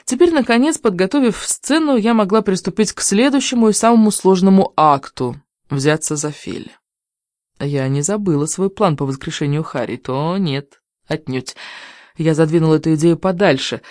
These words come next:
м, просто чтобы не вопить от радости. Одной мысли о том, как будет ликовать отец, было достаточно для восторга. Когда я пересекала вестибюль,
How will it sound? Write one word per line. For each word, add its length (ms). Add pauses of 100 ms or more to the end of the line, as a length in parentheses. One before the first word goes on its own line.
(840)
м, 540 (160)
просто 280
чтобы 300
не 100
вопить 320
от 120
радости. 420 (840)
Одной 260
мысли 320
о 80
том, 220
как 280
будет 320
ликовать 400
отец, 320
было 240
достаточно 580
для 120
восторга. 480 (1040)
Когда 240
я 240
пересекала 560
вестибюль, 580